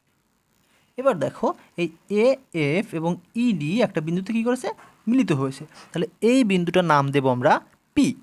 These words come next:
তাহলে এই বিন্দুটার নাম কী দেবো? এই বিন্দুটার নাম দেবো আমরা পি। এবার এই পি থেকে এক্স অক্ষের উপরে একটা লম্ব অঙ্কন করব। দেখো পিটা এখানে কোথায় মিলিত হয়েছে? এই যে,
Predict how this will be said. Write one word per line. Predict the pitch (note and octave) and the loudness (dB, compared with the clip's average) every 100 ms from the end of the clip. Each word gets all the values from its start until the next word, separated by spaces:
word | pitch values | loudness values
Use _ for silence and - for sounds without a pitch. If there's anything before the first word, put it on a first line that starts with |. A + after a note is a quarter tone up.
| _ | _
তাহলে | - - D#3 | -20 -12 -8
এই | |
বিন্দুটার | F3 G#3+ A3 | -4 -2 0
নাম | A3 | 0
কী | G#3+ | -2
দেবো? | B3 - | -4 -2
এই | E3+ | -2
বিন্দুটার | G3 G3+ D#3 | 0 -2 -2
নাম | D3+ | -2
দেবো | D3 D#3 | -2 -2
আমরা | E3+ D#4 - _ _ _ _ _ _ _ - - _ - | -2 -4 -6 _ _ _ _ _ _ _ -20 -20 _ 0
পি। | A#3+ B2+ - - _ | 0 0 -8 -20 _
এবার | G3+ G3+ | -2 0
এই | G3+ - _ | 0 -4 _
পি | C4 C4+ | -2 -2
থেকে | - C#3 C#3+ E3+ - - _ _ _ - | 0 -2 0 0 -2 -10 _ _ _ -2
এক্স | G3+ C4 - | 2 2 4
অক্ষের | C3+ - D3+ | 2 2 0
উপরে | - F3+ | 2 0
একটা | - D#4+ - - | 2 -2 -2 2
লম্ব | F3 G3+ E3 | 4 6 4
অঙ্কন | C3+ B2+ | 2 -2
করব। | A#2+ B2 | -6 -4
দেখো | F#3+ A3+ | -4 -2
পিটা | C4+ A#3 B3 A#3 | -2 0 0 2
এখানে | F3 E3+ G3+ | 2 0 0
কোথায় | F#3 G#3 | 0 2
মিলিত | A3 A3+ | 2 2
হয়েছে? | B3 A#3+ D#4+ - - - - - | 0 0 -4 -6 -20 -20 -20 0
এই | E3+ | 0
যে, | E3+ F#3 | 4 4